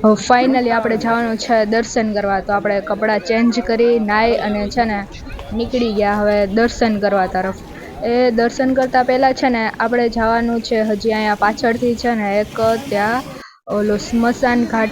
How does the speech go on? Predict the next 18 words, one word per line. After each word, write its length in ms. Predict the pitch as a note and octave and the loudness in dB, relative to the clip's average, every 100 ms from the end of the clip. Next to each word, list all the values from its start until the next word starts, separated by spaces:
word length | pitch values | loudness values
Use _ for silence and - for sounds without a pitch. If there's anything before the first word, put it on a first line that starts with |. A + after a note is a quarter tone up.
| - | -4
જેવું 180 | G#3+ G#3 | -2 -2
એટલે 240 | B3+ C#4+ | 2 2
વૈકુંઠ 480 | A3+ A#3 A#3+ C#4 - | 4 2 2 -2 0
ધામ 320 | A#3 A3+ G#3+ | -2 0 0
છે. 240 | G#3+ A3+ B3 A#3+ A3 A3+ A3+ | -2 -2 -2 -4 -8 -10 -8
તો 140 | A3+ A#3+ | -2 0
આપણે 320 | A#3 B3+ B3 | 2 2 0
ત્યાં 580 | B3 B3 B3 B3 B3 A#3 - - - - | 0 0 2 2 2 -2 -6 -12 -10 -2
પક્ષીઓને 680 | A#3 A#3 - A#3+ A3+ A3 G#3+ | -2 -2 -4 -2 -2 -2 -4
ચણ 360 | A3+ A#3 B3+ | 0 2 2
નાખવા 380 | B3+ B3 - A#3 | 2 0 0 0
પણ 260 | A3 A3 G#3+ | 0 -2 -2
જવાનું 520 | G3 G#3 A3 A3 G#3+ | -2 0 2 2 -2
છે. 280 | - A3 G#3 G#3+ B3+ A#3+ A#3+ | 0 0 0 -4 -12 -12 -6
તો 140 | A3+ A#3 - - - | -2 -2 -4 -8 0
ચાલો 460 | B3 A#3+ A#3 A3+ | 2 4 4 2
જઈએ 680 | G#3+ G3 C4+ C#4 G#3+ G3+ G3 | 0 -2 -4 -2 -2 -2 -2
આપણે 460 | G3 G3 G3+ G3+ | -2 0 0 0